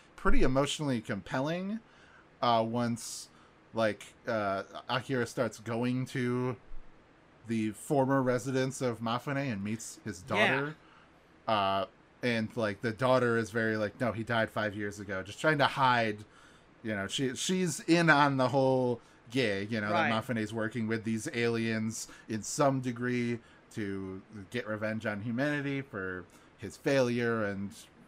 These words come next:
Speaker 1: for the presumed death of his wife.
Speaker 2: Right.
Speaker 1: Uh, and immediately, like, her,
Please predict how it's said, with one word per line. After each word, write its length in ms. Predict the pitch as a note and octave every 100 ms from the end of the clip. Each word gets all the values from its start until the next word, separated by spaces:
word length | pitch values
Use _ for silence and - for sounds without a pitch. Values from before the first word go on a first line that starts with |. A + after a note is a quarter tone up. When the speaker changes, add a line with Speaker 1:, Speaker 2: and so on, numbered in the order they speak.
| -
Speaker 1:
for 200 | - A2+ G#2
the 60 |
presumed 500 | - B2 G#2+ A2+ G#2+
death 240 | G2+ G#2+ -
of 80 | F#2+
his 160 | F#2
wife. 220 | C#3+ D#3
Speaker 2:
Right. 180 | D3+ C#3 - - - - - - - - -
Speaker 1:
Uh, 400 | G#2 F#2+ F#2 F#2 - - - - - -
and 520 | A#2 A2 G#2+ G2+ G2+ - - - - - - -
immediately, 600 | C3 C#3+ D#3+ D3+ C#3 C#3
like, 480 | A#2 B2 A2+ G#2 - - - - - - - - - -
her, 480 | A#2 C3 B2 A2+